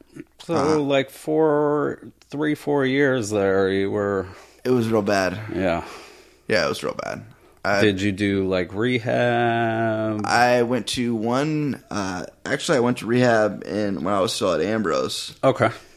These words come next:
Speaker 2: Um, forced, uh, rehab. Uh,
Speaker 1: <laughs>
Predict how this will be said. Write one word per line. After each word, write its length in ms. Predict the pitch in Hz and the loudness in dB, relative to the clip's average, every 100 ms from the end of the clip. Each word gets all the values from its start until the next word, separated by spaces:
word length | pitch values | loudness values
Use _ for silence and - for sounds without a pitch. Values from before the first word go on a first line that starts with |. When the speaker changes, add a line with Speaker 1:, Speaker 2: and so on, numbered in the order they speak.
| - - | -20 -18
Speaker 2:
Um, 500 | - 80 76 69 60 | -8 -4 -2 -2 -6
forced, 720 | - - 127 113 104 - - - _ | -12 0 4 4 2 -4 -8 -14 _
uh, 540 | - 95 92 87 82 71 | -4 -2 0 0 0 -2
rehab. 680 | - 107 113 110 104 90 76 - - | -2 -2 0 0 0 -4 -8 -12 -4
Uh, 400 | 85 82 - - - - | -2 0 0 -2 -8 -8
Speaker 1:
<laughs> 80 | - | -12